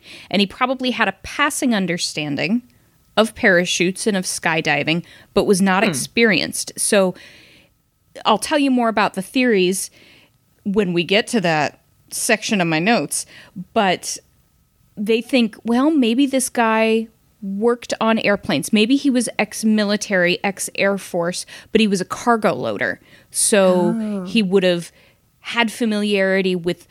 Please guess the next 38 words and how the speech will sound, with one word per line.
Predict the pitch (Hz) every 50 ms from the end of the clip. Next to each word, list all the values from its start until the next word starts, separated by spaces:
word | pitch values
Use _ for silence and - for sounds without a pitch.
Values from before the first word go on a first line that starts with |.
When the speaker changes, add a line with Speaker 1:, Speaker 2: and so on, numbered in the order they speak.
| _ _ _
Speaker 1:
how | - - - 233 240
to | 226 - -
operate | - 208 208 - 220 202 190 190 180 165
a | -
plane, | - - - - 262 247 233 214 208 208 202 - - - -
and | - 202 202 208
they | 202 190
would | 180 196 190
have | 185
had | - - 190 170 165 170 180 202
rudimentary | 254 277 269 254 233 220 214 202 220 214 - - 208 180 175 170 165 160 - _
skydiving | - - - - - 196 175 175 185 185 175 160 160 160 165 170 156 160 165 165 - _ _ _ _ _ _ _ _ _ _ _ _ _ _ _ _ _ _ _ _ _ _
training, | - - - - 214 208 214 202 180 160 160 175
because | 175 202 - 208 175
apparently | - - - 196 180 180 - - 180
the | 175 170
cargo | - - - 185 190 180 180 156
loaders | 156 156 156 156 156 156 165 185 - - - - _ _ -
had | - 156 151 -
skydiving | - - 160 170 190 190 180 160 - 156 151 160
training | - 165 151 147 165 170 180
in | 160 156 156
case, | - 156 160 - -
you | 170
know, | 143 135
the | 151 -
plane's | - 196 170 170 175 151
gonna | - 151 147
blow | 151 147 147 143 139
up | 156 - -
or | 131
whatever | 110 151 151 151 143 151 156
and | 170 170
you | 160 165
have | 156 151 -
to | - 143
get | - -
out. | - 143 147 -